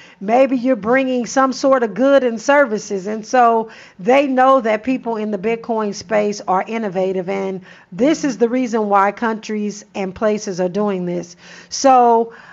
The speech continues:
uh, this is an initiative to collaborate, to find and attract wealth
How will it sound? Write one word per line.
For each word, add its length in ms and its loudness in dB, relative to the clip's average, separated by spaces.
uh, 400 4
this 340 0
is 240 0
an 140 0
initiative 960 0
to 120 -2
collaborate, 1080 0
to 160 0
find 800 2
and 380 -2
attract 540 0
wealth 500 2